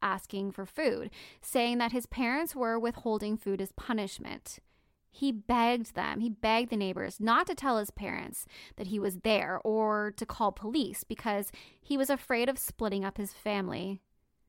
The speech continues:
She decided that she had to do something anyway, so she contacted the state's child welfare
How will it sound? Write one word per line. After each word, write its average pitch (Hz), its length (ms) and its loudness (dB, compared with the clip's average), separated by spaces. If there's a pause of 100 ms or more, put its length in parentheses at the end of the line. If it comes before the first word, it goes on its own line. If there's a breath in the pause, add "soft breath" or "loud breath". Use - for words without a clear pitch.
(260)
She 311 460 4
decided 285 600 6
that 226 300 6
she 247 140 0
had 233 260 0
to 247 80 0
do 226 160 0
something 202 500 0
anyway, 285 640 4 (100)
so 233 460 4
she - 180 -4
contacted 339 720 2
the 226 80 0
state's 247 460 0
child 214 420 2
welfare 226 460 8